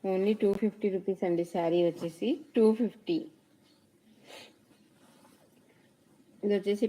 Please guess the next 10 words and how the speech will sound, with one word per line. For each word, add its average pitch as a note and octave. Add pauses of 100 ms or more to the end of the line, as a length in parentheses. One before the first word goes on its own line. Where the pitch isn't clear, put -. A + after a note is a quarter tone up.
పింక్ G3
కలర్ F#3
అండి, E3+ (460)
ఇక్కడ F#3+
డిజైన్ F3
వస్తుంది, E3+
ఇది E3+ (100)
సేమ్. F3 (920)
ఇది F3+
బాగుంటది, F3